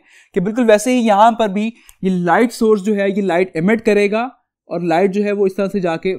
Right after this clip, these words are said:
फॉल करेंगी इन लेंसेज के ऊपर, कंडेंसर लेंसेज के ऊपर। अब क्योंकि आप देख सकते हैं कि लाइट की डायरेक्शन जो है वो कुछ इस तरफ को जा रही है, लेकिन ये लेंस क्या करेंगे, ये लेंस उसको कन्वर्ज करके पैरेलल रेज में कन्वर्ट कर देंगे,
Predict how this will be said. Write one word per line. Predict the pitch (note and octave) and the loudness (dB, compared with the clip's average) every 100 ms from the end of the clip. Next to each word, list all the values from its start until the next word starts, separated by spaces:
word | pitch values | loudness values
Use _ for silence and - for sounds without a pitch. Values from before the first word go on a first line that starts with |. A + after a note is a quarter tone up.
| - | -8
फॉल | - C#3+ G3 | -4 -2 0
करेंगी | G#3+ G3+ G#3 G3 A3+ - _ _ _ - | 0 -2 -2 -4 -8 -14 _ _ _ -6
इन | F#3 F3 | -2 0
लेंसेज | F3+ F3+ A#3+ | 0 0 -2
के | - | 2
ऊपर, | G#3+ G#3+ A#3 | 0 0 -6
कंडेंसर | A3 F#3 F3 F3+ A#3+ | -2 2 2 2 0
लेंसेज | A3+ G#3+ A#3+ | 0 -2 -6
के | - A3+ | -6 -4
ऊपर। | A3 A#3+ B3 - - | -2 -6 -6 -14 -2
अब | E3 - | 2 2
क्योंकि | A3 A3 | 0 2
आप | A3 | 2
देख | E3+ G3 | 4 2
सकते | G3 - A#3+ | 0 -4 -2
हैं | A#3 | 0
कि | |
लाइट | G#3+ F3+ F#3+ | 2 2 2
की | A3 | 0
डायरेक्शन | G3 F#3+ A3+ | 0 0 0
जो | G#3 | 0
है | G#3 G#3 | 0 0
वो | G#3+ | -2
कुछ | G#3+ A3 A3 | -4 -6 -4
इस | F#3+ | -2
तरफ | B3+ B3 | 2 2
को | A#3+ | 4
जा | G3 E3 | 4 4
रही | D3+ C#3+ | 2 -2
है, | C#3 E3 _ _ _ | -4 -8 _ _ _
लेकिन | D3 F3 G3+ G3+ B3 F3 - _ _ | 0 4 4 4 4 4 -2 _ _
ये | C#3+ G3+ | 0 2
लेंस | G3 F3+ A3 A#3 | 2 4 4 2
क्या | - A3+ A3+ | 0 0 0
करेंगे, | G3+ E3+ D#3+ D#3 F#3 _ _ | -2 -4 -6 -8 -10 _ _
ये | D#3 G3+ | -4 -2
लेंस | F#3+ G3 G#3 - | -2 -2 -4 -6
उसको | G#3+ G3 - F3+ F#3 | -8 -8 -4 -4 -2
कन्वर्ज | F3 E3+ D3+ G#3 G#3 | -4 -4 0 0 0
करके | F#3+ E3 - D#3+ | 0 -2 -2 -8
पैरेलल | D#3+ D3 D#3 F#3 G3+ G3+ F#3 | -4 -2 0 0 0 0 0
रेज | D3 E3 E3+ E3 | -2 0 -2 -4
में | D#3 D#3 | -6 -6
कन्वर्ट | - C#3+ C#3 D3 D3+ D3 | -6 -8 -6 -4 -6 -6
कर | B2 | -10
देंगे, | - A#2 A2+ A2+ | -8 -10 -8 -10